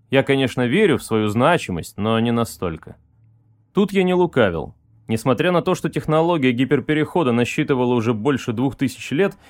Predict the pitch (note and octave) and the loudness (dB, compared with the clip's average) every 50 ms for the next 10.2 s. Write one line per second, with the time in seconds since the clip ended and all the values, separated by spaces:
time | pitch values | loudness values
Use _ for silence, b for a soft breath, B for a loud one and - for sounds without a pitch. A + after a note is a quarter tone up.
0 | B B B B - C3 F#3+ G#3+ - - E3+ F3+ F#3 F#3+ F3+ G3+ F3 C3 - - | B B B B -2 0 0 0 0 0 0 0 2 2 2 2 0 0 -2 -4
1 | G2+ F2+ D#2+ - - G2 A2+ A2 - - G3+ G#3+ G3 - D#3 C#3+ - D#3+ D#3 - | -6 -8 -8 -8 -6 -4 -4 -4 0 2 2 2 2 2 -2 -2 -2 -2 -2 -2
2 | - - E3+ D3+ C3+ E3 D#3 C#3+ C3 - - D3 B2 C3 F3 G3+ G#3 F3 B B | -2 -2 0 2 2 2 2 2 2 0 -2 -2 0 2 4 4 4 2 B B
3 | B B B B - C3 C3+ C3 - D#3 - - E3 D#3+ - - C3+ A2+ F2+ D2+ | B B B B -4 -2 -2 0 -2 -2 -2 -2 -4 -4 -4 -2 0 0 0 -2
4 | - - _ _ _ _ _ _ _ _ - - F#2 - B2 C#3+ F#3+ G#3 F3 B2 | -4 -10 _ _ _ _ _ _ _ _ -8 -8 -4 -2 0 2 2 4 2 2
5 | G2+ - - D#2+ D2+ D#2 D#2 D#2 E2 - C#3+ D#3+ D3+ B2+ C3 C#3 C3 C3 A2+ G#2 | 0 -2 -4 -6 -6 -4 -6 -6 -2 2 2 4 4 2 2 0 0 0 0 0
6 | A2 A#2+ A#2+ C3+ - F3 E3+ E3 E3 D#3 C3+ C3 C#3 C3+ - - - - B2 B2 | 0 0 0 0 0 -2 -2 0 0 0 0 0 -2 -2 -4 -10 -8 -4 0 0
7 | A#2+ A2+ B2 A#2 - - A2 F#2 - - - _ - G#2+ - - G#2 - A#2 A2+ | 2 2 0 -2 -2 -4 -4 -4 -6 -8 -12 _ -10 -8 -6 -6 -4 -4 -4 -2
8 | A#2+ A#2+ B2 B2 - - C#3+ C#3 C3+ C3 C3+ C3+ C#3 C#3 - D3+ C#3+ C3+ B2+ - | -2 0 -2 -2 -2 -2 -2 0 0 0 0 2 0 0 0 0 -2 -2 -2 -2
9 | E3 D#3+ D3+ C3 - E3 D3+ - D#3 C#3+ C#3+ C#3+ C3+ - D3 C#3 C3+ C3+ D#3+ F#3+ | 0 0 0 0 0 -2 -2 0 -2 0 0 -2 -2 -2 -2 0 0 0 0 0
10 | F#3+ F#3 F3+ - | 0 0 -2 -4